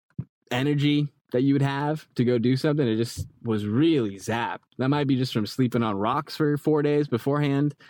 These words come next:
and then trying to hike <laughs> or, or something like that. But it's, but it's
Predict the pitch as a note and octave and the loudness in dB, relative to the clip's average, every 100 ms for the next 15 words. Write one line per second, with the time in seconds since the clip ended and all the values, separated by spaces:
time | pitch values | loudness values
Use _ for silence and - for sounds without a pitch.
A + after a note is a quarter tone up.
0 | - _ _ - A2 B2+ E3 G3 G3 F3 | -20 _ _ -4 -2 0 -2 -2 -2 -2
1 | E3 D#3 F3 F#3 - _ - C#3 - C#3+ | 0 -2 -2 -6 -10 _ -4 -4 -2 -4
2 | C3+ - - C3+ D#3 B2 D#3 C#3 A2+ G2+ | -4 -8 -6 -2 -2 -2 -2 -2 -2 -2
3 | G2 F#2 - F#2 - - _ _ - C3 | -4 -6 -8 -10 -12 -20 _ _ -4 -2
4 | C3+ - A2+ G2+ - | -4 -6 -4 -4 -8